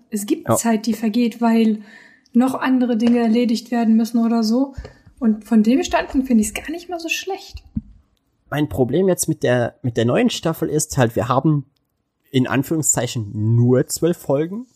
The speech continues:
Speaker 1: Mhm.
Speaker 2: Und so der erste Arc war halt richtig cool.
Speaker 1: Ja.
Speaker 2: Und dann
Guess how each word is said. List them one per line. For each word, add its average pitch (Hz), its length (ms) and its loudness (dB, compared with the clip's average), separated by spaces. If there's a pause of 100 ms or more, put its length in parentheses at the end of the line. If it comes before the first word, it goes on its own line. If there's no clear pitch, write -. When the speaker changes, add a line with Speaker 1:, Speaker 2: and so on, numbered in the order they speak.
Speaker 1:
Mhm. 226 500 2 (600)
Speaker 2:
Und 139 640 0 (180)
so 127 260 -4
der 131 160 0
erste 135 340 0
Arc 139 260 -2
war 139 80 0
halt 123 200 0
richtig - 420 -4
cool. 143 340 4 (400)
Speaker 1:
Ja. 226 260 0 (600)
Speaker 2:
Und 151 260 0
dann 202 380 2